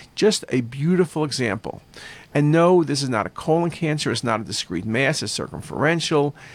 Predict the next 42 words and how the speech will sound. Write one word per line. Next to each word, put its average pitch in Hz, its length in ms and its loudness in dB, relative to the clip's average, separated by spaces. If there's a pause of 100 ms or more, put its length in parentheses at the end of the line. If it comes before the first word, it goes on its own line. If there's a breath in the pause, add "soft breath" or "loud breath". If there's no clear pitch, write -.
(240 loud breath)
And 120 200 2
no, 160 240 4
it's 156 160 -2
not 107 160 -2
hemorrhoids. 143 680 0
Those 127 280 0
tend 135 180 -2
to 120 80 -2
be 107 160 -2
rounder, 160 720 0 (140)
and 117 160 -2
they 110 80 -2
can 165 360 -2
get 147 200 -4
big 120 160 -2
vessels, 107 480 -4
but 120 160 -6
probably 139 400 0
not 107 300 -4
this 190 180 -2
big. 127 320 0 (460 loud breath)
And 151 160 0
we're 190 80 -2
not 240 180 -2
talking 196 220 0
about 156 160 2
an 123 80 -2
A 135 140 2
V 135 120 0
malformation 110 720 -2
'cause 113 200 -6
it's 120 100 -4
circumferential. - 920 -4 (300 loud breath)
This 170 120 2
is - 80 -2
a 131 40 -2
beautiful 180 460 -2
example 139 420 -2
of 117 120 -6
acute - 480 -4 (100)
ulcerative 135 440 -2
colitis. - 640 -6